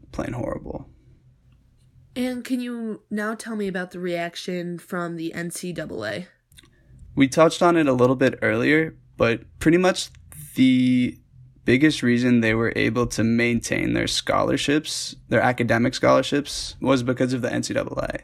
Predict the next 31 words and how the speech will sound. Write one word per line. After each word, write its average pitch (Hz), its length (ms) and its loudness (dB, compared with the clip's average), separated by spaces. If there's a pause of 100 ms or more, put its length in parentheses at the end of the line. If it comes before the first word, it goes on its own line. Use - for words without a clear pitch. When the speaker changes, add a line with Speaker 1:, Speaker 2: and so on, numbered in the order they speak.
(440)
Speaker 1:
And - 100 0
even 147 300 8
back 123 220 4
then, 120 180 -2
the - 100 -4
N 117 120 -2
C 123 80 -4
double 117 260 -2
A 113 100 0
had 117 200 0
rules 117 500 -4
where - 400 -4 (840)
even 131 280 6
if - 440 -2
you're 127 140 4
kicked 120 320 2
off 117 340 4
the 120 160 -4
team, 131 600 0
which - 480 -2 (240)
Syracuse 113 400 0
Eight 104 200 -2
was, 120 540 -2 (280)
you 127 220 2
get 123 240 2
to 120 120 2
maintain 117 1040 0
your, 107 500 -2 (180)
your 120 160 0
athletic 113 440 -2
scholarship. - 680 -6